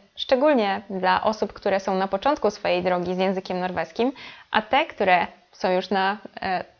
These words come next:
średnio zaawansowanym bądź zaawansowanym poziomie, będą mogły sobie po prostu zrobić powtórkę. To co? Zaczynamy. Pierwszy czasownik to o möte.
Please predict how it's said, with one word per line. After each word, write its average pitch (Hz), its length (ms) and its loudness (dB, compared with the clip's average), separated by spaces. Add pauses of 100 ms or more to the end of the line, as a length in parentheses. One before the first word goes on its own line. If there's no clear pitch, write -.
(240)
średnio 202 360 4
zaawansowanym 247 680 4
bądź 202 300 0
zaawansowanym 190 760 2
poziomie, 190 460 -2 (400)
będą 339 260 8
mogły 202 260 4
sobie 185 340 0 (100)
po 330 100 0
prostu 202 360 2
zrobić 175 280 0
powtórkę. - 500 -2 (720)
To 403 120 0
co? - 180 0 (300)
Zaczynamy. 285 540 2 (460)
Pierwszy 262 280 2
czasownik 233 500 -2
to 226 300 2 (640)
o 233 380 8
möte. 226 640 2